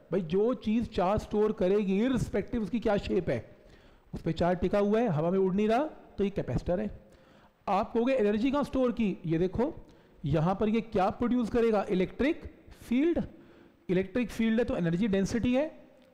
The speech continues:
जहां जहां electric field होगा, वहां self energy की form में, energy density की form में एनर्जी तो store होगी ही होगी। तो क्या ये step clear है यहाँ तक?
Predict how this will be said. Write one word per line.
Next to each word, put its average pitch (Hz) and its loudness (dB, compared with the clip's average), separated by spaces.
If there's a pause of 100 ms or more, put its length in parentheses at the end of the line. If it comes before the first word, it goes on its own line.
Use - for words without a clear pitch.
(140)
जहां 156 2
जहां 233 2
electric 208 -2
field 208 -2
होगा, 233 0
वहां 226 -2
self 202 -4
energy 202 -2
की 220 -2
form 180 -2
में, 226 0
energy 175 0
density 190 -2
की 220 -2
form 190 -4
में 214 -2
एनर्जी 175 -2
तो 208 -4
store 262 -4 (200)
होगी 147 -2
ही 147 -2
होगी। 113 -8 (840)
तो - -8
क्या 156 0
ये 175 0
step 196 -4
clear 196 0
है 202 2
यहाँ 196 0
तक? 226 -2